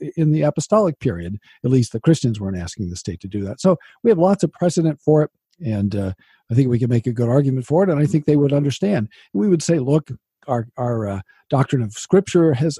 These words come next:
is unchanged. Our doctrine of God is unchanged. Our doctrine of man, of salvation, the church,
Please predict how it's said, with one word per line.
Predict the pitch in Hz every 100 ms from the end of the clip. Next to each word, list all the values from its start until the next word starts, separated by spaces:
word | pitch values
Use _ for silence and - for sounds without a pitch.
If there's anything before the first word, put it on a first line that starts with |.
| -
is | 143
unchanged. | 139 139 165 190 196
Our | 131
doctrine | 127 127 - 120 107 - _ _ -
of | - 78 87
God | - 110 170
is | 170 147
unchanged. | 160 147 151 170 196 - - 107
Our | 85
doctrine | 101 95 92 92
of | 76
man, | 90 107 156 196 202 - _ _
of | -
salvation, | - 101 92 127 160 156 - 185
the | 131
church, | - 147 180 180